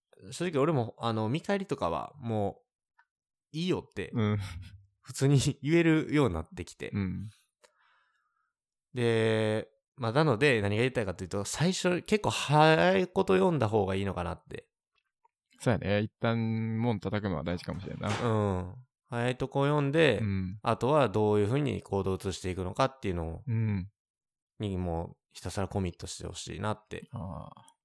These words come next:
Speaker 1: で、これね、今日、あの、単純にできることでもないっていうのをまず言いたくて。
Speaker 2: お！
Speaker 1: ギブアンドテイクね。
Speaker 2: うん。
Speaker 1: で、おそらくこれは、あの、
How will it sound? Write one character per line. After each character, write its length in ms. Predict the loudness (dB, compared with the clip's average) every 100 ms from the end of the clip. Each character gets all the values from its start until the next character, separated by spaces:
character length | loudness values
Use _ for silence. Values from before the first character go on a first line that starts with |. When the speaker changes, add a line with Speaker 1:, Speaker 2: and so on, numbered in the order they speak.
| _ _ _ _ _ _ _ _ _ _ _ _ _ _ _ _ _ _ -16
Speaker 1:
で、 80 | -8
こ 140 | -4
れ 80 | -2
ね、 140 | -2 2
今 300 | 4 4 4
日、 40 | 2
あ 60 |
の、 560 | 0 0 2 0 -2 -6 _ _ _ _ _ _ -6
単 200 | -2 0
純 140 | 2
に 100 | 2
で 120 | 2
き 80 | 2
る 80 | 0
こ 100 | 2
と 100 | 2
で 60 | 2
も 100 | 2
な 120 | 0
い 60 |
っ 20 | -2
て 180 | -6
い 40 | -8
う 80 | -6
の 100 | -4
を 40 |
ま 120 | -6
ず 80 | -6
言 80 | -6
い 20 |
た 120 | -8
く 80 | -10
て。 260 | -14 -16 _ _
Speaker 2:
お！ 240 | 10 10 8 _ _ _ _ _ _ _ _ _ _ _ -6
Speaker 1:
ギ 80 | -2
ブ 60 | 0
ア 40 |
ン 40 |
ド 40 | -2
テ 80 | -4
イ 40 |
ク 100 | -2
ね。 160 | -2 0
Speaker 2:
う 60 | 2
ん。 260 | 2 0 -6 _ _ _ _ _ _ _ _ _
Speaker 1:
で、 80 | -8
お 60 | 0
そ 100 | 2
ら 80 | 2
く 80 |
こ 100 | 2
れ 80 | 4
は、 300 | 6 4 2 -8 -20 -20 _ _
あ 160 | -6 -4
の、 500 | -2 -4 -4 -6